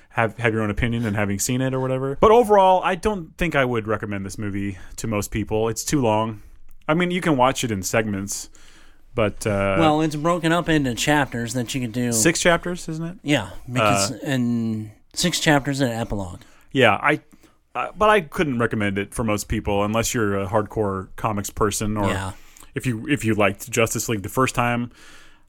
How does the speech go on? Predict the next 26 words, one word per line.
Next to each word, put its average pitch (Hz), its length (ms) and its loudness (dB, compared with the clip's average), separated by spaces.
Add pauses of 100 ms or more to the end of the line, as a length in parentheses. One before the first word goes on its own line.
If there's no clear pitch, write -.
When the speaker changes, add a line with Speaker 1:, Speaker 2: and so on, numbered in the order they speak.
(100)
Speaker 1:
you 131 120 -8
probably 107 240 4
like 107 200 4
it 101 60 0
again 101 260 0
this 120 160 0
time. 123 340 2
It's 98 100 -6
just 90 180 -10
different. 120 360 0 (360)
Speaker 2:
Right. 110 320 -4 (200)
Speaker 1:
But, 104 300 -4 (640)
you 151 80 2
know, 120 140 6
and, 151 220 0
uh, 190 100 4
you 254 140 4
know, 170 180 8
if 185 160 0
you 247 80 2
wanna 202 160 2
see 170 160 4
it 143 80 6
in 120 100 0
its 113 180 -4
intended 113 760 0